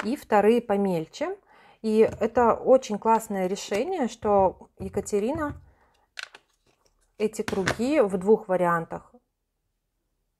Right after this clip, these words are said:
добавила в этот набор,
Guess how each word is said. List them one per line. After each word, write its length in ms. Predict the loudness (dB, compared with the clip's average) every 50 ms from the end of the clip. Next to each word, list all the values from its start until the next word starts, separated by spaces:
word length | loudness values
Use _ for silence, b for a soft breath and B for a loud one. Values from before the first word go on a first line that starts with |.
| _ _ _ _ _ _ _ _ _ _ _ _ _ _ _ _ _ _ _ _ _ _ _ _ _
добавила 560 | -4 -2 2 6 6 6 6 6 2 2 2 2
в 40 |
этот 360 | 2 2 0 -2 -4 -6 _ -6
набор, 460 | -4 -2 0 4 6 6 6 4 B